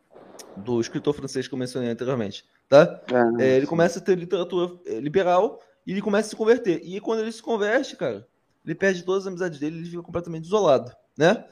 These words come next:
Speaker 1: Imagina você ser um cara que fica completamente isolado, Vitão. Como é que é, Vitão? Ficar isolado.
Speaker 2: Pois é. Olha, isso aí realmente deve ser frustrante, porque se tiver falando sobre amigos mesmo, é foda, né, velho?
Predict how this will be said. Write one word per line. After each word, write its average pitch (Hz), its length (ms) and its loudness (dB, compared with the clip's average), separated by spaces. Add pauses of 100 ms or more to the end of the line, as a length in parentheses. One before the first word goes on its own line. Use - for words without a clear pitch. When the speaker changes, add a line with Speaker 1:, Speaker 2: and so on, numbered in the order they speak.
(320)
Speaker 1:
Imagina 220 400 2
você 180 240 0
ser 175 140 -4
um 170 60 -4
cara 165 240 2
que 160 80 -8
fica - 160 -12
completamente 151 460 -4
isolado, 131 400 2
Vitão. 107 300 -6 (480)
Como 170 160 -2
é 165 40 2
que 165 140 -2
é, 117 80 4
Vitão? 101 260 -10 (240)
Ficar 123 200 -6
isolado. 117 300 -4
Speaker 2:
Pois 156 140 4
é. 120 200 8 (520)
Olha, 117 440 10
isso 156 320 6
aí 180 220 12
realmente 185 540 8
deve 190 220 8
ser 190 160 2
frustrante, 185 840 4
porque 180 340 -2
se 196 200 -8
tiver 196 280 -2
falando 131 420 6
sobre 127 240 6
amigos 113 500 6
mesmo, 156 360 6
é 233 40 6
foda, 107 480 6
né, 135 200 4
velho? 101 300 -2